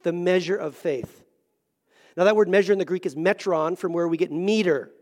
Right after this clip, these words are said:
right? Meter is that basic unit of measurement. So we have lots of meters, kilometer,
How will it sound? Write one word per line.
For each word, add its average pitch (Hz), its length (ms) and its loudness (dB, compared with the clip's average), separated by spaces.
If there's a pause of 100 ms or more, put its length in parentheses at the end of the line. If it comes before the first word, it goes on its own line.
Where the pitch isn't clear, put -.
(600)
right? 208 200 0
Meter 226 460 2
is 180 140 0
that 185 220 0
basic 208 440 2
unit 196 320 0
of 160 140 -8
measurement. 185 580 2 (180)
So - 120 -2
we 185 60 6
have 143 100 0
lots 147 260 -4
of 170 80 -12
meters, 196 260 -4
kilometer, 170 480 -6